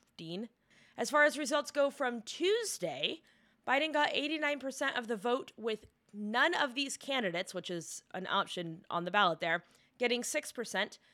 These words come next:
Marianne Williamson getting three percent, and Dean Phillips skipping the primary, but for some reason staying in the race.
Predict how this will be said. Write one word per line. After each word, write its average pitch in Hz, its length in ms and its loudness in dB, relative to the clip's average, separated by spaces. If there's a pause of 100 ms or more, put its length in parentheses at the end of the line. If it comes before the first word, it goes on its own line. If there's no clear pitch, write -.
(240)
Marianne 247 400 4
Williamson 269 580 2
getting 196 260 -4
three 285 320 -6
percent, 277 540 -2 (420)
and 226 300 -4
Dean 392 260 2
Phillips 359 540 -2
skipping - 540 0
the 403 60 -2
primary, 165 580 4 (420)
but - 220 0
for 208 80 -8
some 359 260 2
reason 339 380 2
staying 349 460 2
in 330 80 2
the 294 80 2
race. - 500 0